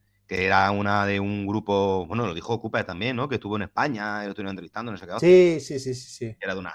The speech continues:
Speaker 1: idol o no sé qué hostia, de un grupo de idol de estos. Buah, que la tía esa también se come la pantalla, que te cagas. Está
Speaker 2: Pues
Speaker 1: muy
Speaker 2: sí.
Speaker 1: bien, está muy bien. Yo no
Speaker 2: Ya
Speaker 1: sé
Speaker 2: te
Speaker 1: por
Speaker 2: digo,
Speaker 1: qué.
Speaker 2: yo no la, yo la quiero ver del tirón.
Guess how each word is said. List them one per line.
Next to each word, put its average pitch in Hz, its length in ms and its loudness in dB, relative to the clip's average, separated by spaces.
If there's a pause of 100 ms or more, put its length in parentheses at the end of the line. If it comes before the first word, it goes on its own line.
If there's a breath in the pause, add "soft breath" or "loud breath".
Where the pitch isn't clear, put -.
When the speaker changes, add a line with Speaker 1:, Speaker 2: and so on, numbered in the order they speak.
Speaker 1:
idol 101 280 -6
o 98 60 -8
no 98 60 -12
sé 95 100 -18
qué 95 60 -6
hostia, 95 240 -10
de 95 60 -10
un 95 80 -8
grupo 98 180 -8
de 92 160 -2
idol 85 180 -6
de 87 60 -6
estos. - 180 -14 (680)
Buah, - 260 -14
que - 80 -20
la 78 100 -14
tía 87 180 -6
esa 95 100 -12
también 98 220 -4
se 110 80 -6
come 95 160 -2
la 92 60 2
pantalla, 98 600 2
que - 80 -6
te 85 100 -8
cagas. - 300 -8 (2750)
Está - 160 -10
Speaker 2:
Pues 95 120 -6
Speaker 1:
muy 87 60 -8
Speaker 2:
sí. 123 60 -4
Speaker 1:
bien, - 20 -12
está 95 120 -10
muy 87 140 -10
bien. - 60 -16
Yo 90 60 -10
no 95 60 -12
Speaker 2:
Ya 160 100 2
Speaker 1:
sé 147 60 4
Speaker 2:
te 170 60 8
Speaker 1:
por 180 60 8
Speaker 2:
digo, 165 160 8
Speaker 1:
qué. 143 80 6
Speaker 2:
yo 160 200 8
no 165 180 2
la, 139 480 2
yo 143 100 4
la 151 120 4
quiero 139 220 2
ver 123 200 0
del 113 400 -6
tirón. 123 320 -8